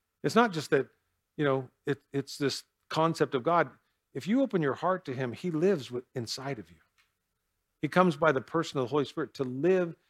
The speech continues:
inside our heart. He speaks to us. He encourages us. He comforts us. He's not afraid to give us a kick in the pants when we need a kick in the pants. But he'll never leave you,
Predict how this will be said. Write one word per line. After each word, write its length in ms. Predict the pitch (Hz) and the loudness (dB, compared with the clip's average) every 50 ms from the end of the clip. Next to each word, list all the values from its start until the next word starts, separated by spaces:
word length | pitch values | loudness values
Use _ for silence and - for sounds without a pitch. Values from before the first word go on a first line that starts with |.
| _ _ _ | _ _ _
inside 480 | - 139 135 123 - - 143 139 139 135 | -6 -6 -4 -4 -4 -4 -2 0 0 0
our 140 | 127 120 113 | 0 -2 -2
heart. 340 | 107 - 147 139 110 - _ _ _ _ _ _ _ _ _ | -4 -4 -4 -4 -4 -8 _ _ _ _ _ _ _ _ _
He 80 | - 139 | -6 -4
speaks 600 | 123 - - - - - 202 202 185 - - - | -4 -4 -6 -6 -4 0 0 0 0 0 -4 -6
to 180 | - - 107 95 | -2 -4 -4 -4
us. 400 | - - - - - - - - _ _ _ _ _ _ _ _ _ _ _ - | -6 -10 -12 -12 -14 -14 -16 -18 _ _ _ _ _ _ _ _ _ _ _ 0
He 100 | 151 147 | 2 2
encourages 800 | 127 127 - - - - 202 202 196 180 156 120 131 113 - | 2 0 -2 -4 -2 2 4 6 6 4 2 -2 -6 -6 -6
us. 420 | 110 101 87 - - - - - - _ _ _ _ _ _ _ _ _ - | -8 -10 -12 -12 -12 -14 -14 -14 -16 _ _ _ _ _ _ _ _ _ -8
He 80 | 139 123 | -8 -6
comforts 680 | - - - 180 196 208 196 - 175 135 104 - - | -4 -2 2 4 4 4 2 0 -2 -4 -4 -6 -10
us. 460 | 101 85 - - - - - - - _ _ _ _ _ _ _ _ _ _ _ _ _ - | -10 -10 -10 -12 -12 -12 -12 -14 -16 _ _ _ _ _ _ _ _ _ _ _ _ _ -10
He's 120 | 127 123 | -6 0
not 160 | 127 160 170 170 | 4 4 4 4
afraid 280 | - - 185 175 170 | 2 0 0 0 0
to 60 | 160 | 0
give 200 | 143 160 170 160 | 0 0 2 2
us 140 | 160 147 - | 0 0 0
a 200 | 151 123 120 110 - _ _ | 0 0 0 -2 -8 _ _
kick 180 | - - 196 - | -6 -4 -2 0
in 80 | 190 165 | 0 0
the 60 | 151 | 0
pants 560 | - - - 196 190 185 175 139 117 - - | -2 -2 -4 -2 -2 -2 -2 -4 -8 -10 -6
when 100 | 135 127 | -4 -2
we 80 | 135 131 | -2 0
need 140 | 135 131 | -2 -2
a 60 | 120 117 | -2 -4
kick 200 | - 135 120 - | -6 -6 -6 -4
in 60 | 110 | -6
the 80 | 110 | -6
pants. 640 | 101 - 110 98 85 - _ - - - - - - _ _ _ _ _ _ _ _ _ _ _ _ _ _ _ _ _ _ _ _ _ _ _ _ _ _ _ _ _ _ _ _ _ _ _ _ - | -6 -8 -10 -12 -12 -14 _ -20 -18 -18 -18 -18 -20 _ _ _ _ _ _ _ _ _ _ _ _ _ _ _ _ _ _ _ _ _ _ _ _ _ _ _ _ _ _ _ _ _ _ _ _ 0
But 80 | 135 | 2
he'll 100 | 127 127 | 4 4
never 300 | 120 127 151 165 170 185 | 4 6 4 6 6 4
leave 320 | 160 135 131 127 123 110 101 | 4 4 2 0 0 -2 -6
you, 140 | 92 85 | -8 -10